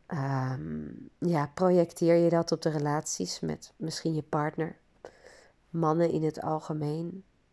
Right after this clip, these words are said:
je moeder, vriendinnen, zussen.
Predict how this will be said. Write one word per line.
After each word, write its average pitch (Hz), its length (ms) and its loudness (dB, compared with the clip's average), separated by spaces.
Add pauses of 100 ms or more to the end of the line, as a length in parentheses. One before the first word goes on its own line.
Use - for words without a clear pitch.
(100)
je 160 200 -2
moeder, 160 440 0 (640)
vriendinnen, 170 800 -2 (1500)
zussen. 185 540 0